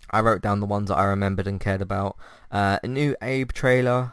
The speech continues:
Um, finally got a, well, not a date attached to it, but finally got a,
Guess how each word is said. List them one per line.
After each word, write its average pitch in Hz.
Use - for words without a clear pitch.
Um, 107
finally 147
got 127
a, 113
well, 113
not 120
a 104
date 104
attached -
to -
it, 98
but 98
finally 110
got 101
a, 95